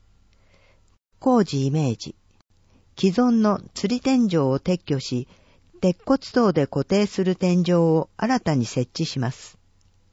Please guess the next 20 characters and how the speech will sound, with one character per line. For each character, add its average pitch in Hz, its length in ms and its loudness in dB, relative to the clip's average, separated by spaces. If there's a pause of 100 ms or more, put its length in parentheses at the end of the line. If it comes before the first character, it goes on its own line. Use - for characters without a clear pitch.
(920)
写 180 220 -2
真 254 260 -2
が 247 120 2
三 226 280 0
枚 131 260 0
あ 113 60 -2
り 117 120 -6
ま 117 140 -6
す。 - 180 -20 (960)
一 165 280 -2
枚 190 240 2
目、 170 240 -2 (600)
議 170 180 2
場 247 280 2
の 240 120 2
天 214 240 2
井 190 280 2
の 175 180 2
様 156 220 0
子。 - 280 -12